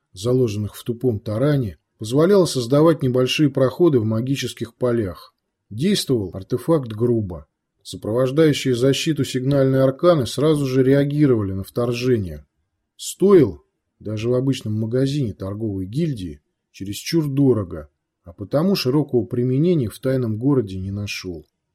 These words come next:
Но обойтись без него наёмники не могли.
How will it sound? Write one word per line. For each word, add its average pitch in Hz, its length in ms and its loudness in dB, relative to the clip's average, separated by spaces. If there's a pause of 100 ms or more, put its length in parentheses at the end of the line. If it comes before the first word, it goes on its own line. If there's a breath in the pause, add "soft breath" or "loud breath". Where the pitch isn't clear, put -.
(260)
Но 113 160 -2
обойтись 127 500 0
без 151 220 0
него 151 320 4
наёмники 107 680 -2
не 104 140 -4
могли. 92 500 -8